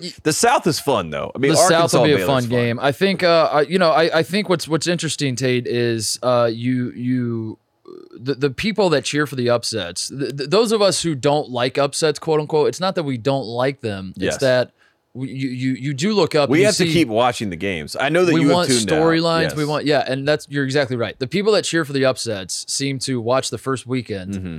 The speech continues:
Speaker 1: They're like, "Wow, great, great first weekend,
Speaker 2: They're
Speaker 1: ton of
Speaker 2: U M B C
Speaker 1: upsets."
Speaker 2: Twitter guy.
Speaker 1: Yes.
Speaker 2: Yes.
Speaker 1: And then, and then a couple days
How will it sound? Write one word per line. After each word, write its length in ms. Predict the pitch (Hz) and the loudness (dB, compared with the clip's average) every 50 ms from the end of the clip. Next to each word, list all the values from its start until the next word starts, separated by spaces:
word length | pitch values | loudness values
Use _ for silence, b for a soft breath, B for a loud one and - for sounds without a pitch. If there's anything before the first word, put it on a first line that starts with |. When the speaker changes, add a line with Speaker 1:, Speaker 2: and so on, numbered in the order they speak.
| 76 - | -8 -4
Speaker 1:
They're 100 | 120 123 | -2 0
like, 160 | 120 113 - | 0 0 0
"Wow, 420 | 131 151 151 135 117 104 90 - - - | 0 2 2 2 2 0 -2 -6 -12 -12
great, 420 | - - 160 160 165 160 147 - _ | -6 -2 0 2 2 0 -2 -4 _
great 280 | - 151 160 160 156 - | -2 0 0 0 0 -2
first 300 | - - 151 143 - - | -2 -2 -2 -2 -2 -2
weekend, 380 | 143 147 131 - 143 135 131 | -2 0 0 0 0 0 2
Speaker 2:
They're 100 | 156 170 | 2 2
Speaker 1:
ton 120 | 165 160 185 | 4 4 4
of 60 | 233 | 6
Speaker 2:
U 60 | 240 | 6
M 80 | 220 202 | 6 6
B 40 | 175 | 4
C 100 | 170 180 | 4 4
Speaker 1:
upsets." 300 | 123 117 185 170 151 - | 4 4 4 2 2 2
Speaker 2:
Twitter 220 | - 139 117 92 | 2 2 2 0
guy. 320 | 78 78 73 71 73 - - | -2 -2 -4 -4 -6 -8 -6
Speaker 1:
Yes. 320 | - 143 156 123 - - - | -2 0 0 0 0 -2 -2
Speaker 2:
Yes. 160 | 202 85 73 156 | 0 0 0 0
Speaker 1:
And 120 | 165 165 | 2 2
then, 400 | 170 170 170 170 170 160 156 151 - _ _ 117 113 - - | 2 4 4 4 2 2 0 -4 -8 _ _ -20 -8 -2 -2
and 160 | 147 151 160 | 0 2 2
then 280 | 165 165 160 156 151 - | 2 2 2 0 0 -2
a 80 | - 139 | -4 -2
couple 240 | - 180 165 165 151 | 0 0 0 0 0
days 420 | 165 165 156 147 135 117 - - | 2 2 2 2 -2 -4 -6 -10